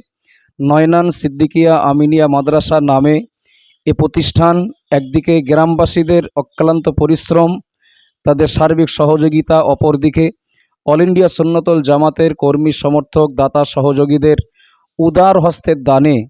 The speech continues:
কয়েক বছর ধরে আল্লাহর রহমে সুনামের সাথে পরিচালিত হয়ে আসছে। উক্ত মাদ্রাসার বাৎসরিক ইসালে সওয়াব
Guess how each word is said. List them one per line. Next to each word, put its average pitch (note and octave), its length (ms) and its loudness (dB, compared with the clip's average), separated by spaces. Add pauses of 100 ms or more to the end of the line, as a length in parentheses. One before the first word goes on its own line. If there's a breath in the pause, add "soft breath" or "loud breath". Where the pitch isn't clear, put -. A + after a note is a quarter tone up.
(520)
কয়েক E3 340 0
বছর D#3+ 280 0
ধরে E3+ 360 2
আল্লাহর D3+ 240 2
রহমে D3+ 380 2 (460)
সুনামের E3+ 560 0
সাথে E3 320 -2
পরিচালিত D3 540 0
হয়ে C#3+ 220 2
আসছে। B2+ 400 -2 (720)
উক্ত F3 240 -2
মাদ্রাসার E3+ 580 2
বাৎসরিক D#3 500 -2
ইসালে D#3 300 -2
সওয়াব C#3+ 400 0